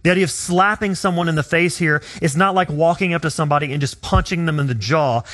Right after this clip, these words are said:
It's not about physical harm, but it was an insult. This is, this is a shame and an honor culture. So if you were to walk up to somebody and slap them in the face,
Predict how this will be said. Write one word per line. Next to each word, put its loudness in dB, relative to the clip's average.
It's -4
not 4
about 0
physical -2
harm, 0
but 4
it 4
was 2
an 2
insult. -4
This 0
is, -8
this 0
is -2
a 2
shame 0
and 4
an 2
honor 2
culture. -2
So 0
if -2
you 0
were 2
to 2
walk 0
up -2
to -2
somebody 0
and 0
slap 0
them 0
in 0
the -2
face, -2